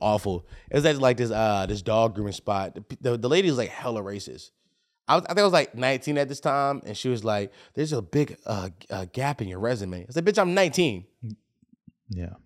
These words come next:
Speaker 1: I was like, "What the fuck are you talking about? This gap in my, I'm nineteen years old. The fuck do you"
Speaker 2: What do you think I was doing that time?
Speaker 1: Huh?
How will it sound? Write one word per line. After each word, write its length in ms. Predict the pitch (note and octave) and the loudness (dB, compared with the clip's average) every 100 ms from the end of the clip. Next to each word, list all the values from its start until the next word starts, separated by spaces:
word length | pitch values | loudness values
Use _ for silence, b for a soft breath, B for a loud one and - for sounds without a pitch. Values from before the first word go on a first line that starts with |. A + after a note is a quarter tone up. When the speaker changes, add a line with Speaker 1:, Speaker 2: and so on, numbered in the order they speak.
| b b b b | b b b b
Speaker 1:
I 60 | B2 | 2
was 80 | |
like, 120 | D#3 C#3+ | 2 2
"What 140 | D3 | 2
the 100 | F#3 | 2
fuck 240 | - G3+ F#3 | 4 4 4
are 20 | |
you 100 | F3 | 0
talking 220 | F3+ E3+ | 2 2
about? 160 | C#3+ B2 | 2 -2
This 160 | A#2 | -4
gap 320 | F#2 D3 C#3 C3 | 0 2 2 0
in 60 | |
my, 80 | B2+ | -4
I'm 260 | C#3+ D#3 D#3+ | -2 0 4
nineteen 380 | G3 F#3 F3 F#3+ | 2 2 -2 0
years 180 | E3+ | 2
old. 280 | F3+ C#3+ F#2+ - - - - - - - _ _ - - _ - - - _ | 4 2 0 -8 -20 -20 -20 -20 -20 -20 _ _ -20 -20 _ -12 -12 -14 _
The 80 | F3 | 0
fuck 300 | - A3 G#3+ | 4 4 4
do 60 | G#3+ | 0
you" 200 | F#3+ - - | -2 -6 2
Speaker 2:
What 120 | B2+ | 4
do 60 | C#3 | 6
you 80 | |
think 100 | C3+ | 8
I 40 | C3 | 8
was 180 | A#2+ G2+ | 6 6
doing 480 | B2 A#2+ G#2+ G2+ | 6 6 2 -4
that 180 | G#2 G2 | -8 -8
time? 300 | - G2 F2+ F#2+ _ _ | -8 -10 -10 -16 _ _
Speaker 1:
Huh? 240 | - D3 | 0 2